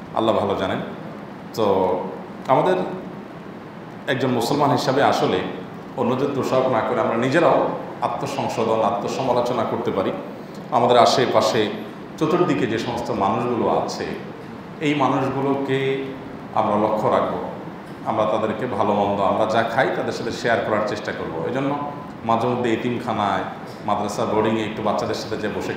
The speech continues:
খাবেন এবং তাদের খাওয়া দেখবেন, তাহলে ইনশাআল্লাহ তাদের কষ্ট অনুভব করতে পারবেন এবং তাদের কষ্টের ভাগীদার হওয়ার চেষ্টা করবেন।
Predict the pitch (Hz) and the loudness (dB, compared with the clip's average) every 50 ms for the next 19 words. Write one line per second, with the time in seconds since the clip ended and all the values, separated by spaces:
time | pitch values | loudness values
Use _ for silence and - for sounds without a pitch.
0 | - - 98 92 90 - - - - - - - - 107 110 110 107 107 110 107 | -2 -2 -2 -2 -2 -4 -4 -8 -10 -12 -12 -8 -6 -4 -2 -2 -2 -2 -4 -4
1 | - - - 110 110 107 110 107 - - - 107 - - - - - - - - | -4 -2 2 2 4 4 4 2 0 0 0 0 0 -2 -6 -8 -8 -8 -8 -8
2 | - - - - - - - - - - 107 117 117 113 110 - - 135 120 107 | -10 -10 -10 -10 -10 -10 -10 -6 -4 -2 0 0 2 0 0 0 0 2 2 4
3 | 107 117 139 175 - - - - - - - - - - - 135 123 113 123 123 | 4 4 4 4 2 0 -2 -6 -8 -10 -12 -12 -12 -6 -2 0 2 2 2 2
4 | 120 117 - - - 131 120 120 127 156 147 151 - 147 - - 151 143 147 139 | 0 0 0 0 0 0 2 2 4 4 4 4 4 2 2 2 4 6 8 8
5 | 143 139 160 160 170 - - - - - - - - 117 117 113 113 - 113 110 | 8 8 6 4 2 0 -2 -6 -8 -10 -12 -6 -4 -2 0 0 0 0 -2 -2
6 | 113 110 - 117 - - - - 139 151 143 - - - - - - - - - | -4 -2 -2 -2 -2 -2 0 0 0 0 -2 -2 -6 -8 -10 -10 -12 -12 -14 -12
7 | - - - 123 131 135 143 143 - - - 135 135 135 - 135 120 - - 113 | -10 -2 0 2 4 4 6 6 8 8 8 8 8 6 6 2 0 0 0 0
8 | 101 - 104 95 - 95 92 | 0 0 0 0 0 0 -2